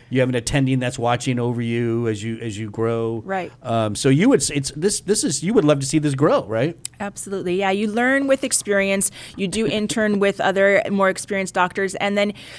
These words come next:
Speaker 2: it's your, your own ability to feel and perceive where's the pressure points. There are landmarks. Like, for example, there's a pressure point,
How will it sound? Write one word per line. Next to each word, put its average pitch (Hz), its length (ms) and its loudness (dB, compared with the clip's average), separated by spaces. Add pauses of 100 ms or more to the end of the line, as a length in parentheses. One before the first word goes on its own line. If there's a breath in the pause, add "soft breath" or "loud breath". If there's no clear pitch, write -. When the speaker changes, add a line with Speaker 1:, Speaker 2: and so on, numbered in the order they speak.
(140 loud breath)
Speaker 2:
it's 220 240 2
your, 247 460 6 (280)
your 226 240 4
own 240 200 4
ability 220 420 6
to 208 160 -2
feel 220 400 2
and 190 140 -2
perceive 202 500 -2
where's 190 300 2
the 190 80 -6
pressure - 340 -4
points. 180 400 -6 (320 loud breath)
There 214 140 4
are 247 200 6
landmarks. 190 600 4
Like, 175 140 -2
for 202 120 -2
example, 196 460 0
there's 202 220 2
a 196 100 4
pressure 220 380 -2
point, 208 360 -2